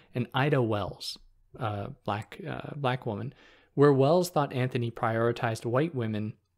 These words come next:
in the suffrage movement. So Susan Anthony worried that including black women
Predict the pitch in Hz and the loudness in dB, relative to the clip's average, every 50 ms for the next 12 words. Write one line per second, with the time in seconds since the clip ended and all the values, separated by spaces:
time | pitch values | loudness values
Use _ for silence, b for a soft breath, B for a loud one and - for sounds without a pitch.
0 | _ _ _ 143 127 123 117 - - - 117 - - - 113 104 - - 107 110 | _ _ _ 0 0 0 0 -2 0 0 -2 0 0 -2 -6 -6 -4 -4 -4 -4
1 | 107 - - 87 90 - _ - - - - _ _ _ _ _ - - 165 151 | -4 -6 -8 -12 -14 -14 _ -20 -20 -20 -20 _ _ _ _ _ -4 -2 0 0
2 | - - 226 247 233 240 240 208 196 - 143 143 - - 139 131 117 107 113 120 | 2 2 0 0 2 2 0 0 0 0 0 0 0 0 -2 0 0 0 2 2
3 | 120 123 123 117 120 120 - - - _ 147 123 113 - - 151 156 151 135 - | 2 2 2 2 0 -2 -2 -4 -6 _ -4 -4 -2 0 0 0 0 0 -2 -2
4 | 135 127 131 139 135 - - 139 127 123 120 120 120 120 | 0 -2 -2 -2 -4 -4 -4 -2 -2 0 0 -2 -2 -4